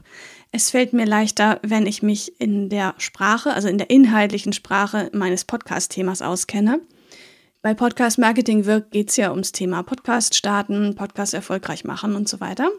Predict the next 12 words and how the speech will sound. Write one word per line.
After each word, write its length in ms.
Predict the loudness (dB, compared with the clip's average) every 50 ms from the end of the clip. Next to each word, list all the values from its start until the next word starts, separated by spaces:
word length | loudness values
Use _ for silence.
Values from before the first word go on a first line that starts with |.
| -10 -10
und 100 | -8 -8
einen 80 | -6 -2
Impact 400 | 0 0 0 0 -4 -8 -8 -8
damit 240 | -8 -8 -8 -6
machen. 360 | -6 -8 -6 -2 0 0 0 0 -2 -12 -20 -20 -20 -20 -20 -20 -20 -20 _ _ _
Und 160 | -2 2 4
deswegen 320 | 4 4 4 4 4 4 4
habe 140 | 2 0 2
ich 80 | 2
mir 120 | 2 2 2
einfach 280 | 0 -2 -2 0 0
mal, 500 | 2 2 2 2 2 0 0 -2 -4 -10